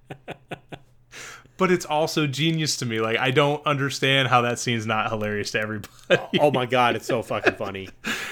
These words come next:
Speaker 2: It's so funny.
Speaker 1: Because I, the concept to me is that they went, "Okay,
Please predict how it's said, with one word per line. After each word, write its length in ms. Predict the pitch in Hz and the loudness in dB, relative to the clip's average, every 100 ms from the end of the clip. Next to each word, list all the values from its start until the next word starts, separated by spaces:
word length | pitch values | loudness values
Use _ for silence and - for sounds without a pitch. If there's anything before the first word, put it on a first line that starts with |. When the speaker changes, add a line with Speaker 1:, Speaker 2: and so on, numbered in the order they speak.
| - | -6
Speaker 2:
It's 200 | 123 - | -6 -8
so 460 | - - 151 127 | -12 -8 -2 0
funny. 400 | 107 110 98 92 - - _ | -2 -4 -6 -10 -16 -20 _
Speaker 1:
Because 380 | 160 156 175 139 - | -2 0 0 -2 0
I, 80 | 156 - - _ | 0 0 -16 _
the 180 | 151 147 | -4 -4
concept 580 | - 175 208 - 147 - | 0 0 2 2 0 0
to 100 | 123 | -2
me 260 | 123 143 131 | 0 4 4
is 240 | 120 117 | 2 0
that 160 | 147 - | -2 4
they 140 | 180 | 4
went, 320 | 139 127 117 - | 4 2 -2 -4
"Okay, 440 | 120 113 95 | -6 -4 -4